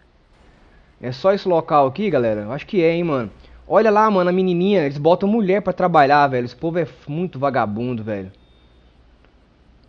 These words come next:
É, o pessoal lá da, da, da favela, lá da, lá debaixo da biqueira da favela, mano. Eu conheço esse pessoal aqui já. Galera, é o seguinte, ó. Tem um pessoal ali, estão todos armados. Vocês estão vendo lá que tem uma menininha ali, ó.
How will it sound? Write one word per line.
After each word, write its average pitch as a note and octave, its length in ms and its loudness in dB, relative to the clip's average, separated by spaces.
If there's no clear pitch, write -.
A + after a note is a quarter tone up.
É, B2 160 -6
o C3+ 60 -2
pessoal C3+ 400 -2
lá C#3 140 2
da, D#3 240 2
da, C#3+ 320 2
da C#3 100 -2
favela, C#3 420 0
lá C#3 100 2
da, C3+ 520 0
lá C3+ 160 -2
debaixo D#3 400 2
da E3 80 -2
biqueira D3+ 320 -4
da D3 100 -4
favela, C3+ 460 -2
mano. B2 160 -4
Eu - 20 -10
conheço D3+ 300 -8
esse D3+ 80 -14
pessoal D#3 380 -2
aqui C#3+ 180 -4
já. B2 280 -2
Galera, G3 280 4
é - 20 2
o F#3+ 40 0
seguinte, F#3 440 -2
ó. C#3+ 120 4
Tem F3 120 -2
um F#3+ 60 -2
pessoal G#3 360 2
ali, F#3+ 120 4
estão G#3 200 -4
todos G#3+ 220 0
armados. F#3 580 0
Vocês C#3 120 -16
estão G3+ 180 0
vendo F#3 140 2
lá F#3 100 2
que F#3 60 -8
tem F#3 80 0
uma F3 60 2
menininha E3+ 420 0
ali, G3 180 0
ó. B2 260 2